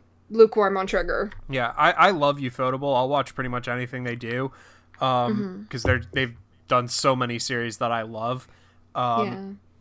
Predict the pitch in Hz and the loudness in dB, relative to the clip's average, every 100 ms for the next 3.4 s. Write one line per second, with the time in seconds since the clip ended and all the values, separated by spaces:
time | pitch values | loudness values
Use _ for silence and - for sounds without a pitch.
0 | _ _ _ _ - - 147 135 131 123 | _ _ _ _ -8 2 4 4 2 -2
1 | - - 147 165 190 202 - 127 - 131 | -6 0 0 4 2 2 -4 -6 -2 4
2 | 165 165 120 127 131 131 123 117 - 127 | 4 2 -2 -4 -2 0 0 -2 -4 -2
3 | 117 120 123 127 | -2 -2 -6 -6